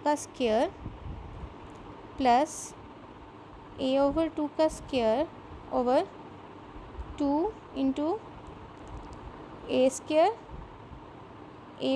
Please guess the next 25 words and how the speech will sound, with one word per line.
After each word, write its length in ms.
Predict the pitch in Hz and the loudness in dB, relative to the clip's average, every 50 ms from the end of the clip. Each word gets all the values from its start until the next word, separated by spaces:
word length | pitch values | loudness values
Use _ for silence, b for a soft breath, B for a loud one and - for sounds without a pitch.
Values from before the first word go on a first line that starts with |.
| 277 | 6
over 240 | 277 285 285 311 330 311 - | 6 6 4 4 2 2 2
टू 180 | 349 349 359 392 403 - - - - - | 2 2 2 2 0 -4 -12 -10 -4 -2
माइनस 580 | 269 254 247 240 240 247 254 277 285 - - - - | 0 2 2 2 2 2 0 0 -2 -4 -6 -10 -4
टू 80 | - 311 311 320 339 - - - | -2 0 2 2 0 0 0 0
into 280 | 269 269 262 285 - - | 0 0 0 -2 -2 0
A 140 | - 247 247 | 2 4 4
over 220 | 247 262 262 294 302 - - | 4 4 4 4 2 2 0
टू, 160 | 339 330 370 415 - - - - - - - - - - - - - - - | 0 0 0 0 -4 -6 -8 -8 -8 -8 -10 -10 -10 -10 -12 -16 -14 -8 -2
A 140 | 240 254 240 | 2 4 4
over 240 | 233 226 214 214 202 202 | 4 4 2 0 -2 -2
टू। 120 | 196 - - - - - - - - - - - - - - - - - - - - 262 | -4 -8 -10 -12 -14 -14 -16 -16 -16 -14 -14 -12 -12 -14 -14 -14 -14 -14 -12 -6 0 4
ये 60 | 262 | 6
आपका 240 | 254 247 - 302 285 | 6 6 6 4 4
डेरिवेटिव 600 | 247 262 247 240 254 233 240 247 - 302 311 285 277 | 6 6 4 4 2 2 0 0 0 0 0 2 2
बन 180 | 285 262 247 | 2 2 4
जाएगा 420 | 240 247 233 233 226 262 262 277 359 427 - - - - - - - - - - - | 4 2 2 2 4 4 4 4 4 2 -4 -10 -12 -12 -12 -12 -14 -12 -6 0 4
at 200 | 269 269 285 - - - 285 | 4 4 4 2 -2 -2 0
point 360 | 277 247 233 240 247 - - - - - | 2 2 2 2 0 -2 -4 -10 -6 -4
P 80 | 254 240 233 240 269 320 392 - - - - - - - - - - - - | -2 -2 0 0 0 0 -2 -4 -10 -14 -14 -14 -14 -14 -14 -14 -8 -2 2
A 100 | 254 254 254 | 4 6 8
over 220 | 254 269 269 302 311 | 6 6 6 4 4
two, 220 | 302 - 339 339 349 - - - - | 2 2 2 2 2 0 -2 0 2
A 120 | 262 247 | 4 4
over 220 | 233 220 214 214 202 | 4 2 0 -2 -4
two। 160 | - - 196 | -4 -8 -12